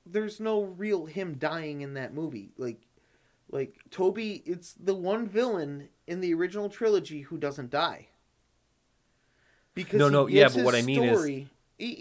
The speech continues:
Speaker 1: he goes off into, he goes off into the sunset, kind of.
Speaker 2: No, yeah, but what I mean is his, his per-, the human he once was will no longer exist.
Speaker 1: Well, they kinda, the, I mean, they did kinda do that because they didn't bring him back until the Statue of Liberty.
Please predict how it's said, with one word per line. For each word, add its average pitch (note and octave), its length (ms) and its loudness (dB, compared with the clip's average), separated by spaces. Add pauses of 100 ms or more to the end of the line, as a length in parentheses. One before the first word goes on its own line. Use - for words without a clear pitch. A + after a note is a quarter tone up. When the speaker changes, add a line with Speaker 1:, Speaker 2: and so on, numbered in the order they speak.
(120)
Speaker 1:
he A#3+ 120 -2
goes B3+ 200 -6
off B3+ 240 -2
into, B3 220 -8
he G#3+ 220 -8
goes A3+ 240 -8
off A3 280 -4
into A3+ 200 -12
the F3+ 100 -12
sunset, D3+ 560 -8
kind B2+ 180 -12
of. A#2 40 -6
Speaker 2:
No, C#3 100 4
yeah, C#3+ 200 4
but B2+ 120 0
what B2+ 180 4
I B2 60 2
mean C3 200 0
is A#2 220 -2
his, A2+ 320 -4 (120)
his A2 320 -4 (140)
per-, - 180 -6
the A2 180 -4 (200)
human C3+ 420 -2
he A2+ 120 -6
once G#2 420 -6
was G2+ 680 -4
will G#2 160 -4
no A2 160 -2
longer G#2 360 0
exist. F2+ 580 -8 (260)
Speaker 1:
Well, B3+ 160 -4
they B3+ 100 -6
kinda, C4+ 420 -2
the, B3+ 280 -4
I A#3 140 2
mean, A#3+ 180 -4
they A#3+ 100 -4
did C#4+ 180 -4
kinda A#3 280 -2
do G#3+ 180 -6
that A#3+ 320 -2
because G#3 260 -6
they G3+ 100 0
didn't G3 160 -4
bring G3 160 -2
him E3 100 -8
back F3 240 -2
until E3 240 -8
the C#3 100 -12
Statue C#3 340 -6
of A2 80 -6
Liberty. C#3 460 -6